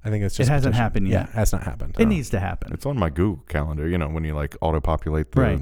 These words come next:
Speaker 3: Native Peoples Day or whatever
Speaker 2: It
Speaker 3: it is.
Speaker 2: shows up as both on my calendar. It
Speaker 3: Gotcha.
Speaker 2: shows up as Columbus Day and Indigenous Peoples Day.
Speaker 3: Indigenous Peoples Day.
Speaker 2: Indigenous
Speaker 3: That's it.
Speaker 2: Peoples
Speaker 3: That's
Speaker 2: Day,
Speaker 3: it.
Speaker 2: which is just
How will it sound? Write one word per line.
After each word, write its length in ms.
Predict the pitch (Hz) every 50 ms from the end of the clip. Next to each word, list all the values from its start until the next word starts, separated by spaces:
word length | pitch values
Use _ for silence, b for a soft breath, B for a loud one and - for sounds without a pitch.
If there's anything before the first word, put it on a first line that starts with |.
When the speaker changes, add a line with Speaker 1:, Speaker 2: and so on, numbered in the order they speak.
| -
Speaker 3:
Native 400 | 82 71 78 78 76 76 71 -
Peoples 380 | - - 78 - 76 73 71 -
Day 220 | - 76 73 73
or 100 | 71 71
whatever 140 | 71 73 139
Speaker 2:
It 80 | 143 147
Speaker 3:
it 40 | -
is. 60 | -
Speaker 2:
shows 240 | - 160 156 139 -
up 160 | 143 - -
as 140 | 120 98 -
both 480 | - 104 92 90 98 - - - - -
on 140 | - 107 104
my 160 | 101 98 98
calendar. 520 | 98 - 104 92 87 80 - - - - - -
It 80 | - 117
Speaker 3:
Gotcha. 80 | - -
Speaker 2:
shows 200 | 131 120 117 123
up 120 | 117 -
as 140 | 113 101 -
Columbus 520 | - - 120 113 113 110 110 113 104 - -
Day 280 | 120 104 104 98 - - -
and 420 | 113 110 110 107 107 104 101 95 - -
Indigenous 560 | 120 113 107 98 110 101 101 101 101 95 -
Peoples 400 | - - 135 - - - - -
Day. 100 | - -
Speaker 3:
Indigenous 380 | - - 85 80 71 71 69 -
Peoples 260 | - - - - -
Day. 40 | -
Speaker 2:
Indigenous 360 | 107 101 107 101 95 98 92
Speaker 3:
That's 100 | - -
it. 20 | 92
Speaker 2:
Peoples 200 | - - - -
Speaker 3:
That's 160 | - - -
Speaker 2:
Day, 60 | - -
Speaker 3:
it. 180 | - B B B B B B B B -
Speaker 2:
which 180 | 127 123 101
is 160 | 107 104 101 -
just 440 | - 101 104 95 - - - -